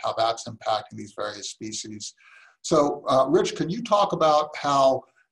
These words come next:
you're faring as, as an entity that needs to create earned income to continue operating, but also what is still going on behind the scenes in terms of the science?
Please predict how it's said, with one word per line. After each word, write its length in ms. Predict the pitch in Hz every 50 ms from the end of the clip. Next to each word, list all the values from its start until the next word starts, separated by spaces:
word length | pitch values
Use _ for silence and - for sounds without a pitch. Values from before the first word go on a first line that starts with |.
| _ -
you're 320 | 123 113 151 165 180 175
faring 580 | 175 175 175 160 151 147 147 147 139 139 131 127 - - -
as, 380 | 127 131 127 123 120 - - - 127
as 480 | 123 127 123 123 120 113 117 - - _ _ -
an 320 | 120 117 117 110 - - -
entity 360 | 143 151 - 139 - - 135
that 220 | 127 127 123 123 123
needs 300 | 127 127 123 120 - -
to 180 | - 123 113
create 420 | 113 - - 131 127 123 127 123 - -
earned 240 | 123 127 120 117 120
income 380 | 139 175 180 - 131 117 110 117
to 80 | 123
continue 380 | - - 110 - 131 123 117 113
operating, 640 | - 127 143 175 - - - - - - - 110 107
but 120 | 117 117
also 480 | 120 127 156 - - - - 135 120 113
what 220 | 113 120 123 120
is 100 | 120 - -
still 280 | - - 190 208 214
going 300 | - 170 143 135 127 127
on 180 | 123 123 120 120
behind 340 | 123 123 123 120 117 117 117
the 60 | 117
scenes 480 | - - - 123 117 123 120 117 - - _ _ - _ _ _ _
in 80 | 139 120
terms 260 | - 143 131 113 113
of 60 | 117
the 80 | 113 113
science? 600 | - - 139 175 254 262 - - - - - -